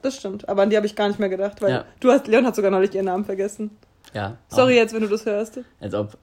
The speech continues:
Speaker 2: <laughs> Ist ja
Speaker 1: Mit
Speaker 2: nicht
Speaker 1: J,
Speaker 2: random.
Speaker 1: Ex-Freundin mit J. <laughs>
Speaker 2: Gibt's ja
Speaker 1: Ähm.
Speaker 2: genug, weiß man nicht. Ja.
Speaker 1: <laughs>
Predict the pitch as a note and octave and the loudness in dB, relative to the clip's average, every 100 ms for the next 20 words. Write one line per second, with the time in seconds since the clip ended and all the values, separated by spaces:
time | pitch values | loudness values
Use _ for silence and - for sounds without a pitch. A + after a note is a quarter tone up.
0 | C#3 - B2+ A2+ G#3+ G3 G#3 G#3+ G3+ - | 0 0 -2 0 2 4 4 4 2 -2
1 | A3 - G#3+ G#3+ G#3 G#3+ G#3+ - - D#4+ | -2 0 0 0 0 -2 -2 -12 -4 0
2 | E4+ E4 - - - - - G#3 G#3 G#3 | 0 -2 -8 -16 -20 -20 -4 2 2 2
3 | G3+ G3 G2 - _ _ - F#2+ F#2+ G2 | 0 -2 -6 -10 _ _ -12 -12 -12 -14
4 | - - - - C4 | -16 -20 -16 -4 -2